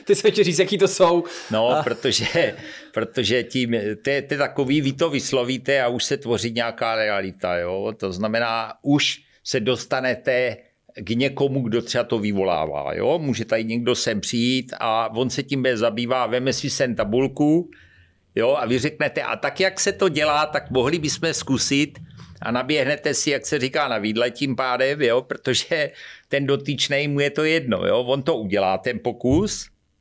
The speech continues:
Speaker 2: no jo, ale vy jste ten, kdo budete ta oběť.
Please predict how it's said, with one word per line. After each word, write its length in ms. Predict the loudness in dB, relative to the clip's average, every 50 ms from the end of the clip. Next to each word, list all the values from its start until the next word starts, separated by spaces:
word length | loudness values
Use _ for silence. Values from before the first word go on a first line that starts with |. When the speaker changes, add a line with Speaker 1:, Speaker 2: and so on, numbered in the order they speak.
| _ -2
Speaker 2:
no 100 | 0 2
jo, 360 | 2 2 2 0 0 -2 -4 -14 _ _ _ -4
ale 240 | -2 0 0 0
vy 140 | 0 0 0
jste 220 | 0 0 0 -2 0
ten, 260 | 0 0 0 0 0
kdo 240 | 0 0 2 2 2
budete 340 | 2 0 0 0 -2 -2
ta 140 | 0 0 0
oběť. 500 | 0 0 0 0 0 -2 -4 -10 -20 -20